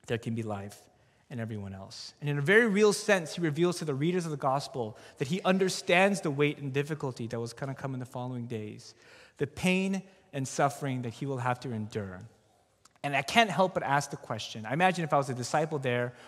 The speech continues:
or someone that's reading through the story for the first time, the question that naturally comes to mind is, "Jesus, you understand, it's, you clearly know what's going to happen, right? Even now your soul is troubled and you're distressed as you anticipate all these things." The question becomes,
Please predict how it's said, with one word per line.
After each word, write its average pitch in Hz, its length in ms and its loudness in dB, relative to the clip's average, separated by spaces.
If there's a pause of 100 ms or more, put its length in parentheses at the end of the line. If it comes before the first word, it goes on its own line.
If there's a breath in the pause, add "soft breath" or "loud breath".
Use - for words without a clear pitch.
(180 loud breath)
or 156 100 2
someone 185 220 -2
that's 165 200 0
reading 170 280 2
through 160 120 -4
the 147 80 -4
story 143 240 -4
for 139 120 -8
the 131 80 -6
first 127 340 -10
time, 107 360 -8 (320 soft breath)
the 170 80 0
question 226 340 2
that 165 100 4
naturally 151 440 4
comes 156 260 -4
to 156 80 -6
mind 117 320 -2
is, 104 320 -10 (420 soft breath)
"Jesus, 139 680 -2
you 156 140 0
understand, 170 760 0 (320)
it's, 185 200 -8
you 196 220 2
clearly 285 400 0
know 165 300 8
what's 175 220 4
going 151 200 -2
to 139 80 -4
happen, 135 380 -2 (400 soft breath)
right? 190 160 6
Even 240 260 2
now 190 200 12
your 180 160 4
soul 175 360 0
is 147 80 -2
troubled 185 480 2
and 143 100 -2
you're 139 100 -2
distressed 180 520 0
as 139 100 -4
you 147 100 -4
anticipate 135 760 -4 (320 loud breath)
all 170 240 8
these 151 300 -2
things." 170 300 0
The 151 160 -4
question 208 360 0
becomes, 160 540 0